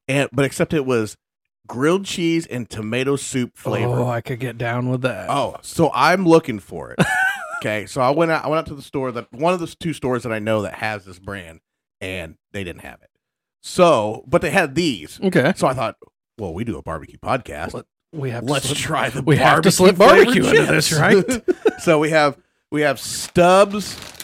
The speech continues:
Speaker 1: What is this one? Stubbs Sticky Sweet Barbecue.
Speaker 2: Okay.
Speaker 1: So Stubbs, Stubbs barbecue sauce,
Speaker 2: Yep,
Speaker 1: and that's
Speaker 2: yeah.
Speaker 1: in the, uh, cheese curl or the cheese puff.
Speaker 2: Okay.
Speaker 1: And we have the original Stubbs, uh, which is just the, the regular barbecue chip. And then we have baby back rib flavored
Speaker 2: Ooh.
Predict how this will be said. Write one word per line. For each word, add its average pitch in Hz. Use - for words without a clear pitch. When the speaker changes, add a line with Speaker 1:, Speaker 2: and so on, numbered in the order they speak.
Speaker 1:
What 139
is 117
this 117
one? 95
Stubbs 156
Sticky -
Sweet 135
Barbecue. 147
Speaker 2:
Okay. 160
Speaker 1:
So 202
Stubbs, 147
Stubbs 143
barbecue 139
sauce, 139
Speaker 2:
Yep, 165
Speaker 1:
and 139
that's 156
Speaker 2:
yeah. 151
Speaker 1:
in 127
the, 113
uh, 101
cheese 123
curl 117
or 117
the 87
cheese 113
puff. 113
Speaker 2:
Okay. 175
Speaker 1:
And 220
we 123
have 101
the 101
original 123
Stubbs, 107
uh, 98
which 101
is 92
just 104
the, 98
the 107
regular 101
barbecue 98
chip. 107
And 110
then 127
we 123
have 107
baby 151
back 147
rib 107
flavored 92
Speaker 2:
Ooh. 120